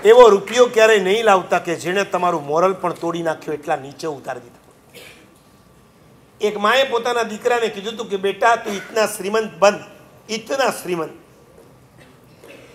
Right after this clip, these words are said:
કિતની ભી મહેંગી કોઈ વસ્તુ હો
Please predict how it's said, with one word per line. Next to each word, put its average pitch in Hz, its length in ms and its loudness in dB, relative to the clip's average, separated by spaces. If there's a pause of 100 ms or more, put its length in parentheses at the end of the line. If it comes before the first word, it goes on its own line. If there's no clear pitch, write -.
(360)
કિતની 233 360 -8
ભી 254 140 -10
મહેંગી 214 680 -4 (920)
કોઈ 202 140 2
વસ્તુ 185 420 -2
હો 175 180 -4